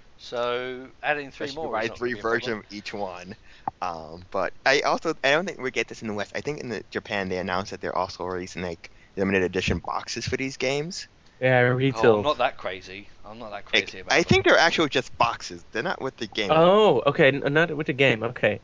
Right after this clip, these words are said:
Speaker 3: okay.
Speaker 2: I think. I could be wrong. I, I just
Speaker 3: Hmm.
Speaker 2: saw the box and I'm like, "Who's gonna buy that?" And I'm like,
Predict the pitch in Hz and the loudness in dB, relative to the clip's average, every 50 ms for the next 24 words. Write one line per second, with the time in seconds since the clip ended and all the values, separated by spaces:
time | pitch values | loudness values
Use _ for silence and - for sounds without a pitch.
0 | - - - - 107 104 107 104 - 117 - 269 - - - - - - 165 151 | -16 -8 -4 -2 -2 -2 -2 -4 -2 -2 -2 -2 0 0 -2 0 0 -2 -4 -4
1 | 147 139 113 107 90 87 85 80 85 95 - - 98 107 113 - - 104 110 - | -6 -4 -2 -2 -4 -4 -6 -10 -12 -12 -10 -6 -4 -4 -2 0 0 0 2 2
2 | - 123 - 156 139 127 113 110 107 92 101 98 113 - - 98 101 101 101 - | 0 0 0 0 2 2 2 2 2 2 2 0 0 -2 -4 -6 -4 -4 -4 -4
3 | - - 147 - - 139 113 95 - - 98 - 107 - 107 90 - - - - | -8 -14 -8 -6 -4 -4 -4 -4 -4 -6 -4 -4 -4 -6 -6 -10 -10 -14 -14 -10
4 | 98 101 95 92 95 95 92 85 | -6 -6 -6 -6 -6 -6 -8 -8